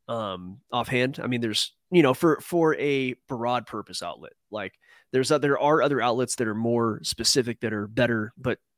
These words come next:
Zero Hedge is a great, like, broad cover. But even that you can't trust. Even Zero Hedge, like, a good twenty percent of the articles on Zero Hedge, I'm like, "Eh, I don't know about that." And then another twenty percent, I'm like,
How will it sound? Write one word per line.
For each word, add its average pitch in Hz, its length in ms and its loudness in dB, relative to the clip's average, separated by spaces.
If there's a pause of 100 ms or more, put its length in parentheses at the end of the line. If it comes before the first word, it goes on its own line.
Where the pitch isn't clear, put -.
(200)
Zero 156 200 4
Hedge 143 160 4
is 123 100 -2
a 127 60 0
great, 113 260 -2
like, 92 180 -6 (260)
broad 107 280 -2
cover. 110 260 -6
But 147 140 0
even 311 240 0
that 254 180 4
you 127 100 -6
can't - 220 -8
trust. - 380 -8 (560)
Even 220 260 2
Zero 208 260 6
Hedge, 113 280 2
like, 110 240 -2
a 139 60 0
good 214 340 0 (160)
twenty 175 260 2
percent 175 300 0
of 139 40 2
the 117 80 2
articles 147 400 2
on 170 80 0
Zero 180 220 2
Hedge, 196 220 2
I'm 135 140 -2
like, 139 200 0
"Eh, 117 360 0
I 110 40 4
don't 180 140 0
know 175 80 6
about 123 240 0
that." - 180 -6 (460)
And 135 120 2
then 151 100 8
another 208 280 8
twenty 160 200 4
percent, 117 440 0
I'm 120 160 -2
like, 110 300 -2